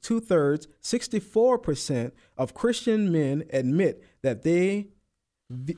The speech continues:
that they view pornography at least monthly. Now think about that. At least monthly. Sixty-four percent. With respect to Christian men between eighteen and thirty years old, seventy-seven percent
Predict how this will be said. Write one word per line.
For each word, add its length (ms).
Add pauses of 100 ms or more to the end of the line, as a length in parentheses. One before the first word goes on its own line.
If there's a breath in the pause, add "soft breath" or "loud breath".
that 320
they 240
view 320
pornography 760 (180 soft breath)
at 160
least 460 (360)
monthly. 720 (500)
Now 80
think 260
about 300
that. 220 (320)
At 180
least 380 (480)
monthly. 560 (920)
Sixty-four 540
percent. 420 (1300)
With 140
respect 360
to 60
Christian 360
men 120
between 320
eighteen 380
and 100
thirty 420
years 300
old, 260
seventy-seven 880
percent 480